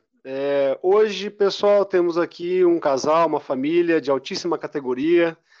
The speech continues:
João Paulo e Silvia Guimarães. Muito bem-vindos, João e Silvia.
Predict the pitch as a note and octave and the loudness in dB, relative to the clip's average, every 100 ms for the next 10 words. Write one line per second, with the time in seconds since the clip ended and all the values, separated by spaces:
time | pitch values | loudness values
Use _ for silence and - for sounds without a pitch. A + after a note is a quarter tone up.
0 | - _ _ _ B2 D3 D3+ - E3 F#3 | -20 _ _ _ -6 -2 -2 0 2 4
1 | F3+ D#3 - F3+ F#3+ F#3 F3 D#3 C#3 F#3 | 4 0 -2 2 4 4 4 2 2 2
2 | F#3 D3 E3 F#3 F3 C3+ - - D#3 E3 | 4 4 4 4 4 2 -4 -8 -2 -2
3 | G#3 F#3+ E3 D3 D#3 G#3+ A3 G3 F3+ D3 | 2 2 2 2 2 2 0 -2 -2 2
4 | F#3 F#3+ F#3+ E3+ - F#3+ G#3+ G3 G#3 G#3 | 4 6 4 2 0 0 2 2 2 2
5 | G#3 | 0